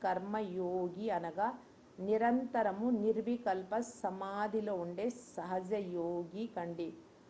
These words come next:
ఎవరు సదా కర్మయోగిగా ఉంటారో వారు సదాచారిగా ఉంటారు. ధర్మాన్ని, కర్మను వేరుగా చెయ్యరు. ఏ కర్మ చేస్తున్నా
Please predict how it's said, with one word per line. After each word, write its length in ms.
ఎవరు 320
సదా 500
కర్మయోగిగా 1160
ఉంటారో 680
వారు 300
సదాచారిగా 1400
ఉంటారు. 460
ధర్మాన్ని, 720
కర్మను 480
వేరుగా 600
చెయ్యరు. 680
ఏ 200
కర్మ 460
చేస్తున్నా 800